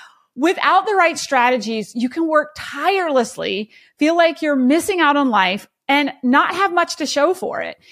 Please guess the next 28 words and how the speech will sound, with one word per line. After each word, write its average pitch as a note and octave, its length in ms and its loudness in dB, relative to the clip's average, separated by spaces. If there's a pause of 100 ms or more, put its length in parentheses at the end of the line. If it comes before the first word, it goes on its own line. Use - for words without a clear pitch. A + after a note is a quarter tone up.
(200)
Even F4 340 4
worse, G4+ 340 2
you're D4 200 0
no E4 400 4
closer D4 480 0
to A3+ 80 -6
finding A#3 380 -4
the A3 80 -8
freedom B3+ 460 -2
that B3 120 -4
you A3 160 -4
wanted C#4 800 -4 (440)
than C#4 480 0
when C#4 320 2
you D4 80 6
were C#4 80 4
stuck C#4 260 0
in D4+ 80 2
that B3+ 180 2
job. A#3+ 400 2 (300)
I'm F#4 220 0
here G#4+ 220 0
to G#4 80 0
change C#4 380 -2
that F3 220 -2
for G#3 140 -6
you. F#3 340 -2
On C#4 240 2